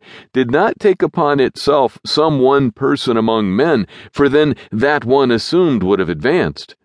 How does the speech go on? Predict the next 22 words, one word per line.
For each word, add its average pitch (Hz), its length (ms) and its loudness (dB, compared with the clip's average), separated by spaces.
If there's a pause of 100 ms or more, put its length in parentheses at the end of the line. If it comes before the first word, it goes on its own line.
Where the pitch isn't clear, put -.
(100)
and 104 200 -2
no 101 220 0
more. 135 420 -2 (640)
But 113 220 -2
Christ, 127 520 -2 (160)
to 110 100 -2
save 120 360 2
all, 87 400 -2 (280)
did 117 200 0
not 139 280 0
make 123 440 0
this 110 400 0
man 76 540 -4
or 107 220 2
that 110 480 -2
man 78 380 -2
his 90 280 -6
habitation, 76 760 -6 (320)
but 95 360 -2
dwelt 120 460 -2 (300)
in 101 420 0 (420)
us. - 640 -4